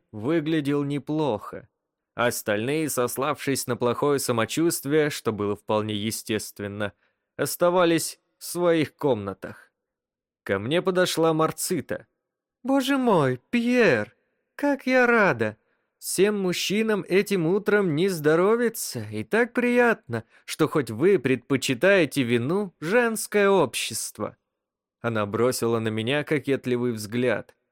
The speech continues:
«По-моему, кое-кто вчера переусердствовал. Мне даже показалось, что в мою дверь стучали». «Неужели? И кто же?»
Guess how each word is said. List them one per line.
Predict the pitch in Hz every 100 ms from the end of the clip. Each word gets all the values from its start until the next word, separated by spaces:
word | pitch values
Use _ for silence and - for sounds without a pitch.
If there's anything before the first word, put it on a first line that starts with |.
| _ _ _ _
«По-моему, | - 170 247 277 262 262 254
кое-кто | 262 254 247 262 254
вчера | - - 233 233 220
переусердствовал. | 214 226 233 233 226 - 233 - - - 120 123 120 117 _ _ _ _
Мне | - 247
даже | 240 247 233
показалось, | 226 226 196 240 233 233
что | - 220
в | 196
мою | 202 196 208
дверь | 185 202 196
стучали». | 180 - 208 - 185 117 107 98 _ _ _ _ _ _ _ -
«Неужели? | 107 117 170 214 240 202 113 - _ _ _ _ _
И | 107 120
кто | 123 - 117
же?» | 110 151 160